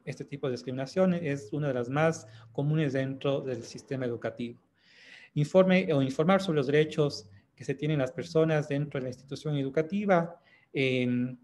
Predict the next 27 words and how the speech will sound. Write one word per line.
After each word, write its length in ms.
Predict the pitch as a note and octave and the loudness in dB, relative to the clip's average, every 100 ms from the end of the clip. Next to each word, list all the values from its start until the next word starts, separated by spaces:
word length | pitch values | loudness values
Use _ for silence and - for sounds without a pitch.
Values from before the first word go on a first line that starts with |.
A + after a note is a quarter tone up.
| _ _ _ | _ _ _
y 140 | D#3+ - | -12 -4
que 80 | |
incluye 360 | C#3 C#3 E3 D#3 | -4 -2 0 0
estos 220 | D3 C#3 | -2 -4
derechos, 340 | C3+ D3 D3 - | -2 -2 -4 -4
tanto 300 | C#3+ C#3+ B2+ | -2 -2 -6
el 100 | B2 | -4
Código 300 | C#3 C#3+ C3 | -2 0 -2
de 140 | A#2+ | -4
Conven-, 340 | B2 B2+ C3+ - | -6 -6 -6 -6
eh, 180 | B2+ B2 | -6 -6
Convivencia 500 | C3 D3+ D#3+ D#3+ D3 | -2 0 -2 0 -2
del 80 | |
Proyecto 400 | B2+ C3 C#3+ D3 | 0 -2 -2 -2
Educativo 500 | C3 B2 C3 C#3+ D3 | -6 -4 -6 -4 -6
Institucional, 600 | C3 - - - E3 E3+ | -6 -8 -16 -10 -2 0
el 80 | D3 | 0
pei, 320 | - E3+ E3+ - | 2 0 -2 -6
que 320 | C#3 C3+ - | -2 -2 -2
se 140 | - | -8
maneja 360 | B2 C3+ C#3 C3+ | -4 -4 -2 -2
dentro 540 | B2+ C3 - C3 C3 - - _ _ | 0 -4 -4 -2 -2 -8 -20 _ _
de 220 | C3+ C3 | -8 -4
instituciones 880 | B2 B2 - B2 - C3 C3+ C3 - - _ _ _ | -4 -6 -14 -10 -6 -2 -2 -4 -8 -20 _ _ _
básicas 640 | C#3 C#3 D#3 C#3 B2+ B2+ C3+ | 2 2 -2 2 2 2 -6
y 80 | |
medias. 500 | A#2+ A2+ B2 A#2 - | -6 -6 -6 -12 -16